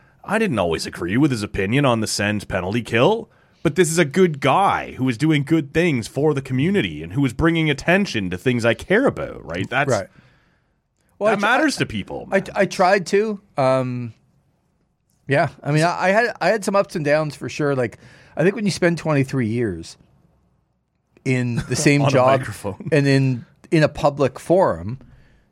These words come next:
Speaker 2: sometimes you're at your best.
Speaker 1: Right.
Speaker 2: Sometimes you're not. And, um, you know, it, so it brought back to me, not to be too morbid, but I don't,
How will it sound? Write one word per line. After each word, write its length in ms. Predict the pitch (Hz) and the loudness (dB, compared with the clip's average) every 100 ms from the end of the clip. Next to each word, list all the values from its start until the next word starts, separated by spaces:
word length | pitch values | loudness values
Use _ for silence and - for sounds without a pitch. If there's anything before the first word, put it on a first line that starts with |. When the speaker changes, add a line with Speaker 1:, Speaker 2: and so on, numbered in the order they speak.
| _ _ | _ _
Speaker 2:
sometimes 520 | - - 120 143 143 139 | -4 -2 2 2 2 2
you're 80 | - | 2
at 60 | |
your 100 | 170 | 2
best. 460 | 127 135 185 - - _ _ - | 2 2 0 -4 -14 _ _ -2
Speaker 1:
Right. 260 | 254 302 - | 0 2 0
Speaker 2:
Sometimes 400 | 104 98 135 139 | 0 0 -4 -2
you're 100 | 196 | 0
not. 360 | 156 202 - _ _ _ _ _ - | 0 -2 -4 _ _ _ _ _ -4
And, 720 | 143 143 135 131 127 123 120 _ _ _ _ _ _ _ _ _ | 0 2 2 0 -2 -4 -10 _ _ _ _ _ _ _ _ _
um, 560 | - 117 117 113 117 - - _ _ _ _ - | -4 0 0 -2 -6 -14 -20 _ _ _ _ -2
you 80 | 143 | 2
know, 120 | 143 | 4
it, 280 | 139 - - | 2 -2 -6
so 180 | - 139 | 0 2
it 100 | 135 | 2
brought 260 | 165 165 | 0 2
back 260 | 156 160 - | 2 2 0
to 100 | - | -2
me, 320 | 110 98 110 - - | -2 -2 -6 -8 -2
not 200 | 175 170 | 0 2
to 60 | 147 | 0
be 140 | 131 | -4
too 300 | - 165 147 | -2 0 2
morbid, 540 | 123 110 120 117 135 - | 2 2 2 2 0 -2
but 240 | - 131 | -2 2
I 100 | 127 | 4
don't, 300 | 127 143 - | 4 0 -2